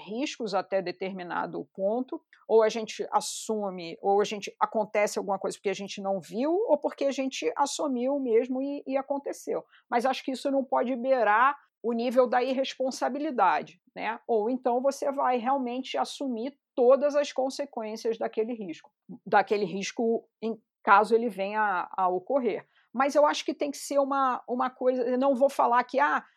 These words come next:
só a alta direção deve olhar risco. E aí a gente hoje fala de,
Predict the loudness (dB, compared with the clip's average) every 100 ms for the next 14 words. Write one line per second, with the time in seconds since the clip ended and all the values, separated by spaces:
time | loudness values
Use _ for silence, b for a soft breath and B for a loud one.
0 | b -10 2 6 8 8 6 2 0 0
1 | 0 -2 -2 -2 0 0 2 2 2 0
2 | -2 -8 -10 -12 -10 -4 -2 -4 -6 -2
3 | 0 2 -2 -2 0 2 -2 -6 -6 -8